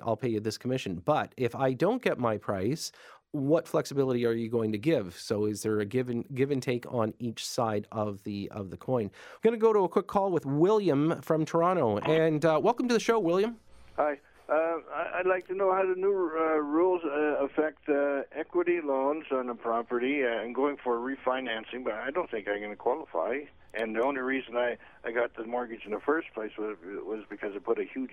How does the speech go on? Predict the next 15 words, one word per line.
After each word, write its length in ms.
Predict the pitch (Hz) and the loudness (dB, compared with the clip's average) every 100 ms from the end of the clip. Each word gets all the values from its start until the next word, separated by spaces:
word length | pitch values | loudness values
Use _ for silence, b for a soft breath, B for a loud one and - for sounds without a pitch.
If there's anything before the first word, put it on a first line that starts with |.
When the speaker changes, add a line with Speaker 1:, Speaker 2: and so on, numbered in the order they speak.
| - | -6
Speaker 2:
down 240 | 107 101 | -6 -6
payment, 460 | 90 120 120 101 110 | -8 -6 -6 -8 -10
and 100 | 104 | -10
I've 120 | 95 | -6
got 160 | 110 110 | -4 -4
about 280 | 98 107 101 | -4 -6 -4
a 60 | |
hundred 260 | 113 123 110 | -4 -4 -6
and 80 | 98 | -6
fifty 320 | 110 - 92 | -8 -8 -16
percent 440 | - 82 - 107 | -12 -12 -10 -8
equity 480 | 107 - 95 90 87 | -10 -10 -14 -14 -16
in 60 | 90 | -18
this 120 | 90 - | -18 -12
property. 500 | 87 87 - - - | -10 -10 -14 -18 -18